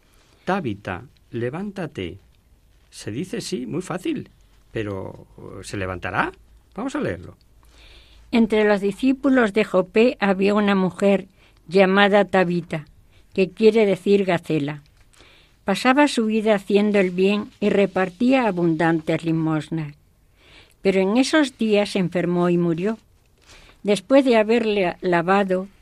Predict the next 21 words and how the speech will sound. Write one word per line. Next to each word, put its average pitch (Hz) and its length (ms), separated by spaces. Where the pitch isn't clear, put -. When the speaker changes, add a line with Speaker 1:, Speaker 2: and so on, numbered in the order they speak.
Speaker 2:
la 180 160
colocaron 220 640
en 202 120
la 185 60
habitación 190 640
de 202 100
arriba. 175 460
Como 190 280
Lidia 247 360
está 214 320
cerca 214 480
de 165 120
Jope, 214 460
los 196 300
discípulos, 220 880
enterados 185 880
de 185 120
que 185 140
Pedro 220 400
estaba 220 360
allí, 196 380